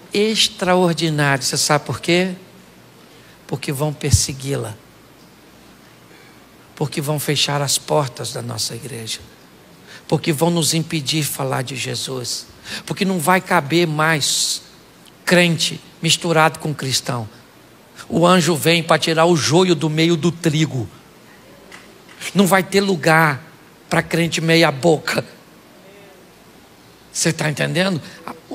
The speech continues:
a seleção tá sendo estabelecida. Essa é a grande verdade. Nós estamos sitiados. O comunismo chegou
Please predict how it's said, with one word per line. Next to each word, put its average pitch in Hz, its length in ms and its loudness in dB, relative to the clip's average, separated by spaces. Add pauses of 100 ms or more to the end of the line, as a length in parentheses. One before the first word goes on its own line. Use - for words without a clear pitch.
a 165 80 0
seleção 180 640 2
tá 180 120 2
sendo 175 320 -2
estabelecida. 165 1040 -2 (1600)
Essa 202 360 2
é - 20 2
a 185 60 2
grande 170 340 -4
verdade. 127 640 -4 (460)
Nós 180 180 2
estamos 190 300 -2
sitiados. 170 960 0 (1400)
O - 80 -10
comunismo 190 600 0
chegou 165 600 -2